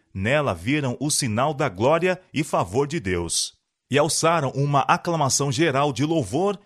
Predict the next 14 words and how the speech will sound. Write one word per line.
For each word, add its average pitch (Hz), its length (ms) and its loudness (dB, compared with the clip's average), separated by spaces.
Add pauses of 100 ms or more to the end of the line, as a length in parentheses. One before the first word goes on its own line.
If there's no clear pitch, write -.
(100)
e 113 140 0
adoração, 127 760 0 (380)
caindo 98 360 -2
sobre 110 260 -2
seu 104 160 0
rosto 135 400 -2
como 143 220 -4
se - 140 -2
estivessem 131 600 -2
na 139 160 -2
presença 156 680 -2
imediata 170 760 0
de 151 160 -8
Jeová. 90 560 -2